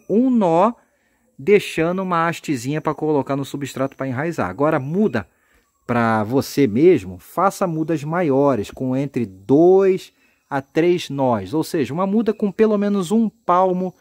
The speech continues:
de tamanho pra você garantir um bom enraizamento.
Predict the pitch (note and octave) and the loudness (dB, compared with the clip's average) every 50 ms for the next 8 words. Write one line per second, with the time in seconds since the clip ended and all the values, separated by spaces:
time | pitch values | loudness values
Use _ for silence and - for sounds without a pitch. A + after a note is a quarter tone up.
0 | _ _ _ _ _ _ - A#2 C3+ D#3 - - F3 E3 C#3+ B2+ C3 D3 D#3 D#3+ | _ _ _ _ _ _ -14 -10 -10 -8 -2 0 0 0 2 2 2 2 2 0
1 | D#3+ D#3+ _ _ _ _ _ _ - F3 F3+ E3+ F3 E3 - E3+ C#3+ C#3+ D3 D#3+ | -2 -6 _ _ _ _ _ _ -2 -2 0 0 0 -2 -2 -4 -2 0 0 0
2 | D#3+ D3+ C3+ - - D3+ D3+ C#3+ B2 G#2+ G#2+ C3 C#3 D#3+ E3 D#3 C3 D3+ D3+ D3 | 2 0 -2 -4 -6 -6 -6 -4 -4 -4 -4 -2 -2 -2 -2 -4 -4 -4 -4 -4
3 | C3 D3 C3+ A2+ E2+ - - _ | -4 -4 -4 -4 -6 -10 -14 _